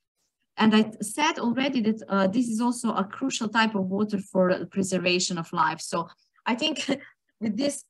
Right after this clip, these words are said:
I want to say preservation of life, it seems to mean preservation of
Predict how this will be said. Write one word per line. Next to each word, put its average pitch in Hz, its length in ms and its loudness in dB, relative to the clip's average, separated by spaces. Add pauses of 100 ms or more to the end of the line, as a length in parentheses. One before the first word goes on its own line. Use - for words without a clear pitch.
I 220 60 0
want 233 160 0
to 226 40 -6
say 220 300 -4 (340)
preservation 240 640 -2
of 220 160 -4
life, 233 260 0
it 208 180 -6
seems 220 340 -2
to 202 180 -6 (200)
mean 196 360 0
preservation 185 580 -2
of 170 100 -8